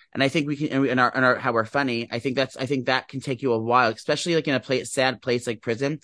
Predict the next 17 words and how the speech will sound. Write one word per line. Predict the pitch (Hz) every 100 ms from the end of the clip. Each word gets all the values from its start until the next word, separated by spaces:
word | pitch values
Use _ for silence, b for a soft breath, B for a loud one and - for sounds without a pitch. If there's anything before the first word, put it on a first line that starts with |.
| B B -
I | 131
think | 151 160
we | 151
would | 131
be | 135
like | 120
a, | 110 123
an | 117
array | 113 135
of | 131
sunshine | 117 127 131 123 110 107
to | 120
everyone's | 107 107 104 104
day. | 123 113
Like, | 98 104
they'd | 101
be | 104 107